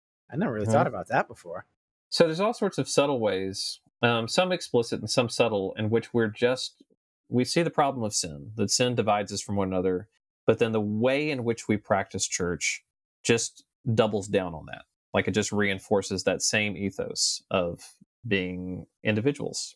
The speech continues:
Speaker 2: being broken apart from one another. So then you have something like covid that happens, and we have to put everything online, and we're all by ourselves, and it's like, "You know what? We could do this in a heartbeat," because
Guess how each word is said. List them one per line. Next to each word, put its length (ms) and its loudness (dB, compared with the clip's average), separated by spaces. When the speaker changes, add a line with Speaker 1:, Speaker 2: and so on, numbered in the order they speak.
Speaker 2:
being 240 0
broken 280 2
apart 280 -2
from 100 -16
one 100 -12
another. 240 -16
So 260 4
then 160 0
you 140 2
have 180 2
something 260 0
like 220 2
covid 300 2
that 120 0
happens, 640 -4
and 600 0
we 80 2
have 120 2
to 80 -20
put 140 2
everything 300 -2
online, 500 0
and 140 -4
we're 240 0
all 160 0
by 200 0
ourselves, 540 -2
and 160 -6
it's 200 -4
like, 260 2
"You 80 4
know 160 4
what? 220 -2
We 80 6
could 180 0
do 160 2
this 440 -2
in 160 4
a 40 0
heartbeat," 540 0
because 340 0